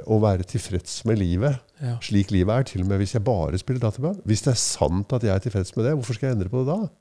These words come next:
Speaker 2: Mm.
Speaker 1: Det er vel helt fint, det.
Speaker 2: Ja.
Speaker 1: Eller hvis det er sant at jeg er tilfreds med å drikke en kasse rødvin hver dag, hvorfor skal jeg endre på det da?
Speaker 2: Nei.
Speaker 1: Ja, men, men det er mange som mener at man burde endre på det, for det er feil, men jeg, det kan jeg ikke se at det er noe poeng, liksom. Jeg tror ikke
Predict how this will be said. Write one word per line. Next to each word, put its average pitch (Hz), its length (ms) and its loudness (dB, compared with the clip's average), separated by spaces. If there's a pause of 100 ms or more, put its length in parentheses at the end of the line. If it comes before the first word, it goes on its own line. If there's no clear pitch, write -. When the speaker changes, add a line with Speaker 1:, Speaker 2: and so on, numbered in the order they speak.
(120)
Speaker 2:
Mm. 117 220 -2 (800)
Speaker 1:
Det 170 60 -12
er 185 40 -4
vel 170 80 0
helt 147 160 -2
fint, 143 160 -2
det. 180 140 -2 (920)
Speaker 2:
Ja. 120 160 -2 (160)
Speaker 1:
Eller 120 80 0
hvis 131 140 -2
det 139 80 4
er - 20 2
sant 92 440 2
at 120 120 0
jeg 120 80 2
er 107 160 0
tilfreds - 420 -2
med 107 120 -4
å - 20 -2
drikke 101 160 0
en 87 140 -2
kasse - 100 -4
rødvin 95 320 2
hver 101 160 2
dag, 98 80 -2
hvorfor 110 160 -4
skal 120 160 -4
jeg 110 60 0
endre 82 160 -2
på 120 80 -2
det 120 100 0
da? 175 80 -2 (880)
Speaker 2:
Nei. 113 160 -2 (560)
Speaker 1:
Ja, 120 140 2 (180)
men, 113 140 -2 (100)
men - 180 -2
det 107 80 2
er 120 60 6
mange 117 180 6
som 131 140 6
mener 98 160 6
at 101 80 0
man 101 160 2
burde 92 240 2
endre 80 160 0
på 92 100 -2
det, 87 140 2
for 90 100 0
det 78 140 2
er 85 80 -6
feil, 151 400 2
men 131 160 0
jeg, 120 300 -2 (160)
det 95 160 -2
kan 85 180 -4
jeg 71 80 -10
ikke 87 100 -8
se - 140 -4
at - 80 -8
det - 80 -10
er 71 80 -6
noe - 80 -12
poeng, 85 240 -8
liksom. 101 260 -10
Jeg 135 140 -8
tror 92 80 -4
ikke - 80 -12